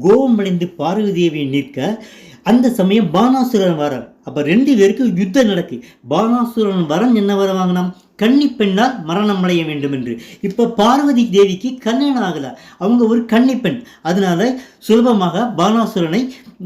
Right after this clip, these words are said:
பார்வதி தேவி வதம் செய்கிறாங்க. பானாசுரனை வதம் செய்த பார்வதி தேவி வதம் செய்து முடிஞ்ச உடனே அவங்க குமரி பெண் உருவத்துல கன்னியாகுமரியில வந்து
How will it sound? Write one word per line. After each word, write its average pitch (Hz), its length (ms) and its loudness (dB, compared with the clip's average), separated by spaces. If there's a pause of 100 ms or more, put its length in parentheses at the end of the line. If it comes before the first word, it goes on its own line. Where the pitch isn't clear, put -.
பார்வதி 208 360 2
தேவி 165 240 2
வதம் 202 320 2
செய்கிறாங்க. 139 600 -2 (880)
பானாசுரனை 214 840 2
வதம் 196 280 0
செய்த 180 300 -2
பார்வதி 175 520 -2
தேவி 143 460 -2 (260)
வதம் 190 260 2
செய்து 208 260 0
முடிஞ்ச 170 300 0
உடனே 139 260 0
அவங்க 175 500 0
குமரி 254 300 4
பெண் 180 300 -2
உருவத்துல 165 600 -4 (240)
கன்னியாகுமரியில 180 680 0
வந்து 175 260 -2